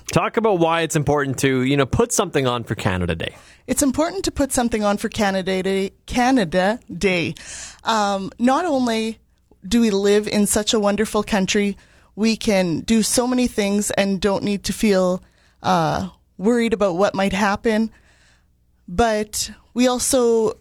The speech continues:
Speaker 2: um, not necessarily, w-, we're not celebrating this part, but we need to remember where everything came from as well. So.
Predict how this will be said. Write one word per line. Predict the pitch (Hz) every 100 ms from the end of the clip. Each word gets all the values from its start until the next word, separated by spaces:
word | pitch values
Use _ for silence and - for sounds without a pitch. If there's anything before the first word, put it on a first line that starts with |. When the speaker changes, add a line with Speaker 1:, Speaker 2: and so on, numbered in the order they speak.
| _ -
Speaker 2:
um, | 196 185 180 180 180 - _ _ - - _ - 214 - _ _ _
not | - 247 262
necessarily, | 247 - 254 214 185 175 - - _ - _ _
w-, | 180 110 185
we're | 233
not | 226 208
celebrating | - 269 269 190 180 190
this | 214 -
part, | 190 165
but | 226
we | 220
need | 302 381
to | 320
remember | 269 220 202 202 196
where | 202 208
everything | 196 202 190 190
came | 208 190
from | 190 175 165
as | 170
well. | 175 - 185 - _ _ _ _
So. | - - 180 98